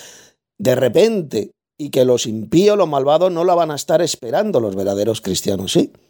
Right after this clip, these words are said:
Y a nosotros, a los que esperamos la venida gloriosa del Señor, pues nos, nos va a pillar como ladrón.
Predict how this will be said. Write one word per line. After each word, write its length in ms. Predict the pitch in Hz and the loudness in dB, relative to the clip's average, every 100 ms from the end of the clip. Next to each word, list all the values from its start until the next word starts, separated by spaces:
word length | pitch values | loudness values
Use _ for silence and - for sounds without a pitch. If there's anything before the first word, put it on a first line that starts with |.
| _ | _
Y 120 | 110 101 | 0 0
a 40 | |
nosotros, 640 | 101 - 139 107 156 - | 0 0 0 2 2 2
a 60 | - | -2
los 180 | 101 - | -4 -4
que 80 | |
esperamos 440 | 98 - 110 120 120 | -6 0 2 2 2
la 120 | 120 | 2
venida 260 | 117 120 120 | 2 0 0
gloriosa 400 | 117 120 117 120 | 2 0 2 0
del 140 | 120 | 0
Señor, 340 | 117 123 143 - - - - - | -2 -2 -4 -4 -20 -20 -20 -6
pues 200 | 117 117 | -4 -4
nos, 120 | 110 | 0
nos 200 | 120 110 | 2 4
va 60 | |
a 80 | 117 | 2
pillar 360 | 117 107 113 123 | 2 2 2 2
como 240 | 139 113 | -2 0
ladrón. 480 | 104 95 175 214 | 0 2 0 -2